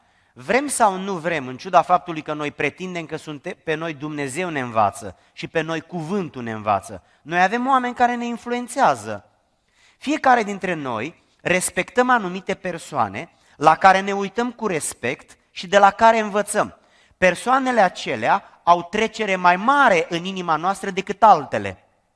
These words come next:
Să vină o sută de oameni să ne spună un lucru, nu acceptăm. Dar dacă vine persoana aceea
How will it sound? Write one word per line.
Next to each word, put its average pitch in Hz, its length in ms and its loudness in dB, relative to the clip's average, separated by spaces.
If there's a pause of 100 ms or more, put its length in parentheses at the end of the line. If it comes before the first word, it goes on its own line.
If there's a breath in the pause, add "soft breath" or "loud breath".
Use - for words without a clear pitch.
(460 soft breath)
Să 202 200 -2
vină 254 240 0
o 254 120 2
sută 254 280 -6
de 226 100 0
oameni 240 340 4
să 208 120 -4
ne 185 120 -6
spună 208 320 -8
un 165 200 -2
lucru, 180 420 -6 (100)
nu 269 220 0
acceptăm. 156 680 -2 (220 soft breath)
Dar 165 160 6
dacă 170 200 4
vine 247 260 -2
persoana 226 600 2
aceea 160 520 -2